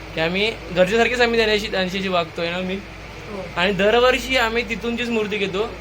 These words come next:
Speaker 1: आणि फिनिशिंग पण चांगली असते. न तुम्ही पण बोलत असेल की त्यांचं प्रमोशन करत आहे, त्यांचं बिलकुल प्रमोशन नाही करत आहे. आणि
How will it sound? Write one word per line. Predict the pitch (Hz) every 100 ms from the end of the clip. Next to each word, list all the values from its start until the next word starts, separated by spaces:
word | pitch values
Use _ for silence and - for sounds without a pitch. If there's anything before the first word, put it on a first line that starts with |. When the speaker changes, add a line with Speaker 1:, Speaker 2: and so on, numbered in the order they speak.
| -
Speaker 1:
आणि | 156 165
फिनिशिंग | 190 185 190 208
पण | 202
चांगली | 190 170 180
असते. | 185 185
न | 190 185
तुम्ही | 180 214
पण | 226 247
बोलत | 233 233
असेल | 233 240
की | 202
त्यांचं | 208 202 226
प्रमोशन | 226 196 196 214 220
करत | 202 190
आहे, | 202 - - -
त्यांचं | 185 185 214 196
बिलकुल | 185 196 190 262
प्रमोशन | 233 220 220 226
नाही | 208
करत | 196 185
आहे. | 170 208 - - - -
आणि | 170 196